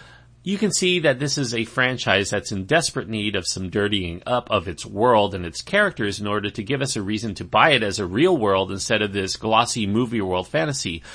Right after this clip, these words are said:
How are we supposed to be invested in this world as this, this dystopia when everybody looks like they just came out of a T V commercial or a fashion magazine? You know, we, we don't really buy them as characters, and so,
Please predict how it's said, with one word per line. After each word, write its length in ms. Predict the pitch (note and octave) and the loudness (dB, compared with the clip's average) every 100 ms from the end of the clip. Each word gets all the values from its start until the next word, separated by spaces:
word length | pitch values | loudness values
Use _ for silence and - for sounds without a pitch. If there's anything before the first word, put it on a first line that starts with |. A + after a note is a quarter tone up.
| - | -18
How 340 | - F3+ G3+ F#3 | 4 8 8 8
are 100 | C3 | 4
we 140 | A#2+ | 0
supposed 380 | - - C#3+ C#3 | -2 -2 -2 0
to 60 | |
be 120 | A#2 G2+ | -4 -4
invested 560 | F#2+ C3 C#3+ - F#2+ | 2 2 2 -2 -4
in 180 | F#2+ F#2+ | -4 -4
this 320 | F#2 F2 - | -4 -4 -8
world 580 | D#2 A2+ D3 C3+ F#2+ F2+ - - - | -6 0 4 4 2 -2 -14 -20 -6
as 240 | - G#2 A2+ | 0 0 2
this, 240 | G#2+ - | -2 -2
this 320 | - G2 - | -6 -6 -6
dystopia 880 | - F#2 - C3+ F3+ D3 G2 F2 F2 - - - | -8 -8 -2 0 0 2 2 2 0 -8 -10 -4
when 160 | B2 - | -4 2
everybody 520 | F#3+ F#3 C3+ A#2 G#2 | 2 4 4 4 2
looks 340 | G2 B2 - | 0 0 0
like 140 | A2 - | -2 0
they 100 | F#2+ | -4
just 240 | G#2+ - | -4 -4
came 220 | A#2+ G#2 | -4 0
out 160 | G#2 G2 | 0 0
of 100 | F2 | -2
a 80 | - | -6
T 240 | - F3+ | -6 -6
V 120 | E3 | -6
commercial 640 | - A2+ A2 A2+ B2+ A2 | -6 -2 -2 -2 -2 -2
or 420 | G2+ F#2+ F#2 E2+ - - - | -2 -2 -2 -2 -8 -20 -10
a 80 | F2+ | -10
fashion 480 | - D3+ E3+ D#3 A#2 | 2 2 2 0 -2
magazine? 640 | F#2 F2+ F2 F2 D2+ D#2 - - _ | -2 -2 -6 -8 -10 -12 -20 -20 _
You 100 | - | -2
know, 160 | A2+ A2 | 2 2
we, 160 | A#2 B2+ | 2 0
we 160 | C#3 | 0
don't 200 | D3+ D3+ | 0 2
really 200 | C#3+ C3+ | 0 0
buy 280 | G#2+ A#2 E3+ | 6 6 6
them 140 | B2 | 0
as 120 | F#2+ - | -2 -2
characters, 580 | D3+ E3 - G#2 G2+ | 0 0 0 -4 -4
and 140 | G2+ G2+ | -6 -4
so, 420 | B2 A2 A2 | 0 2 0